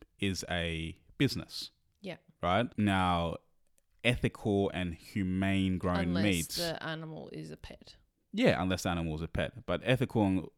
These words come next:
Speaker 1: ethical and humane meat grown in these, um, in these environments live a longer life,
Speaker 2: Yeah.
Speaker 1: uh, on average,
Speaker 2: Naturally, yeah.
Speaker 1: um, than factory farmed, which is fantastic, but it's still not as long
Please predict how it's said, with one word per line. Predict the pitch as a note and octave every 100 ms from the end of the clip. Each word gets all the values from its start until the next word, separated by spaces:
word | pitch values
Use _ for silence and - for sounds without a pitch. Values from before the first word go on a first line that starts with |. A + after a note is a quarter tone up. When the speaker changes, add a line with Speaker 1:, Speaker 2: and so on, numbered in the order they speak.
| -
Speaker 1:
ethical | A2 - - G2+
and |
humane | F2 G2 F2+ E2+ E2+ E2+
meat | E2 D#2+ - - - _ -
grown | A2 A#2+ A2
in | F#2+
these, | F2 E2 D#2+ D2+ -
um, | E2 D2+ D2+ E2 E2+ -
in | - F#2
these | F2 E2
environments | E2+ E2+ E2+ E2 D#2+ D#2+ D#2 - - -
live | G2 G2
a | E2
longer | F2 C#3 E3+
life, | D2+ - - - - _ _
Speaker 2:
Yeah. | - F#3 G2
Speaker 1:
uh, | F#2
on | F2+ E2+
average, | D2+ D#2 C#2+
Speaker 2:
Naturally, | D2+ - - D#2+ D#2 F#3+ -
yeah. | - E2+ E2 D#2
Speaker 1:
um, | D#2+
than | D#2 F2
factory | - G2+ - F2
farmed, | - C#2+ C#2+ - -
which | F#2+ -
is | F2
fantastic, | - D2+ - B2 - - C#2 - - - _ _ -
but | G#2 F#2+
it's | -
still | - A#2 G2+
not | F#2+ F2+ -
as | F2 E2
long | F2 D#2+ D2+ D#2+